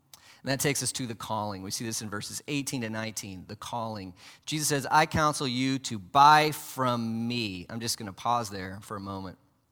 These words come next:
We'll explain gold refined by the fire and white garments and all the rest. But really, the point is, "I counsel to you to buy from" who? Me. Buy from me. What does that mean?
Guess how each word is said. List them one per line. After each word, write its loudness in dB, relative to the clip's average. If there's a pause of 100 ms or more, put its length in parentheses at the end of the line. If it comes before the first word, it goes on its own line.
(320)
We'll 2
explain 2
gold 2
refined 0
by 0
the -4
fire 2
and -2
white -2
garments -4
and -6
all -4
the -6
rest. -6 (340)
But -2
really, 2
the -4
point -2
is, -6
"I -4
counsel 0
to -4
you -4
to -6
buy 10
from" 2
who? 2 (1800)
Me. 6 (420)
Buy 12
from 6
me. 4 (380)
What -2
does 2
that 4
mean? -4